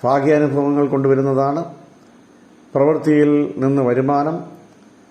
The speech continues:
ഭൂമി ക്രയവിക്രയങ്ങൾക്ക് അനുകൂലമായ സമയം, റിയൽ എസ്റ്റേറ്റ്, കൺസ്ട്രക്ഷൻ ഫീൽഡ് എന്നിവയിൽ നിന്ന് നേട്ടങ്ങൾ, മാത്രവുമല്ല ഭാവി കാര്യങ്ങൾക്കായി ജോലി സംബന്ധമായി നല്ല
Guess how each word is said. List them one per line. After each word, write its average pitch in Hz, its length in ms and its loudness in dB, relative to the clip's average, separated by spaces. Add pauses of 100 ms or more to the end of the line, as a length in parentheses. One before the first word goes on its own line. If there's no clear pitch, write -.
(120)
ഭൂമി 160 560 0
ക്രയവിക്രയങ്ങൾക്ക് 143 880 0
അനുകൂലമായ 139 840 0
സമയം, 139 420 -4 (840)
റിയൽ 160 240 2
എസ്റ്റേറ്റ്, 147 600 2
കൺസ്ട്രക്ഷൻ 139 520 -4
ഫീൽഡ് 139 320 2 (200)
എന്നിവയിൽ 143 520 2
നിന്ന് 139 300 -2 (1300)
നേട്ടങ്ങൾ, 147 540 -2 (840)
മാത്രവുമല്ല 156 540 2 (460)
ഭാവി 165 340 0
കാര്യങ്ങൾക്കായി 151 720 0 (140)
ജോലി 151 300 2
സംബന്ധമായി 147 520 -2
നല്ല 151 560 -2